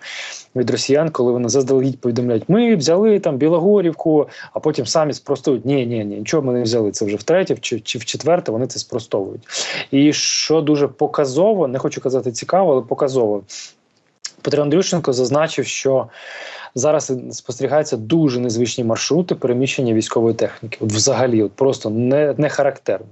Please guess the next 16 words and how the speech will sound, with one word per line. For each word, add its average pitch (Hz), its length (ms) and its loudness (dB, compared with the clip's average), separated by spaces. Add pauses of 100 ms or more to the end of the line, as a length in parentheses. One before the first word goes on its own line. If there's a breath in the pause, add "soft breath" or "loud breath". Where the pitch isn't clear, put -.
Як, 139 240 0
як 156 260 4
раніше 156 320 0
це - 120 -4
виглядало? 120 460 -2 (640 loud breath)
З 113 80 -2
Російської 214 420 0
Федерації 123 600 0
Ростов, 139 500 0
Таганрог, 139 600 0
воно 139 160 0
все 139 220 -2
їде 202 260 2
на 143 140 2
окуповані 127 760 0
пів-, 123 260 0